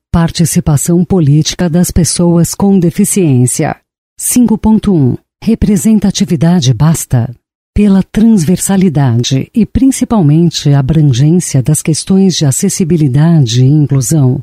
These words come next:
é fundamental que a participação política seja precedida de uma capacitação política. Temos visto vários representantes sucumbirem às questões partidárias em detrimento da defesa dos direitos da pessoa com deficiência.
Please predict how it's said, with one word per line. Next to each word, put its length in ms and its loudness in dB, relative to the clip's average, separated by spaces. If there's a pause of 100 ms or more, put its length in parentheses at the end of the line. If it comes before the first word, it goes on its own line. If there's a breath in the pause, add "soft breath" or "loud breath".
(140)
é 100 2
fundamental 920 2
que 120 -4
a 60 0
participação 920 -2
política 800 0
seja 480 -2
precedida 840 0
de 140 0
uma 180 2
capacitação 1080 -2
política. 760 -2 (420)
Temos 360 2
visto 420 0
vários 560 0
representantes 1000 0
sucumbirem 920 0
às 160 -2
questões 460 -2
partidárias 920 0
em 140 2
detrimento 720 0
da 120 0
defesa 600 0
dos 200 0
direitos 600 0
da 120 -2
pessoa 540 0
com 240 -2
deficiência. 960 -2